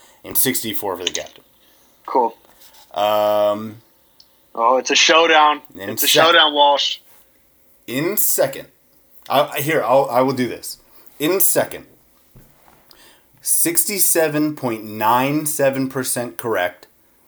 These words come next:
Speaker 1: one hundred and thirty,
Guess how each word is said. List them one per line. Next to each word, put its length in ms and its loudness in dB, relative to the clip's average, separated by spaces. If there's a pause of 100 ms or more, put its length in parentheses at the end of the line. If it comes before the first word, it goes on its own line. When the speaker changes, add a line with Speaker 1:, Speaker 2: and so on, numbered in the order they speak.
(440)
Speaker 1:
one 240 0
hundred 560 0
and 200 -4
thirty, 640 -4